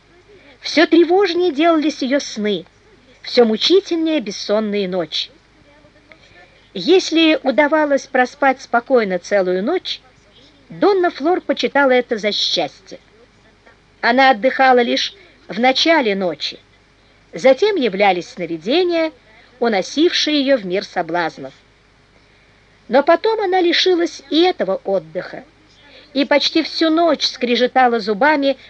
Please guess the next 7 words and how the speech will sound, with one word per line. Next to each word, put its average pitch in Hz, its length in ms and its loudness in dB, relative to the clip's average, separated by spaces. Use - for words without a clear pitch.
от 240 180 -2
невыносимых 208 720 -4
мук. 185 360 -8
"Материя 339 920 0
преобладает 208 960 0
над 190 340 -6
духом", 311 400 0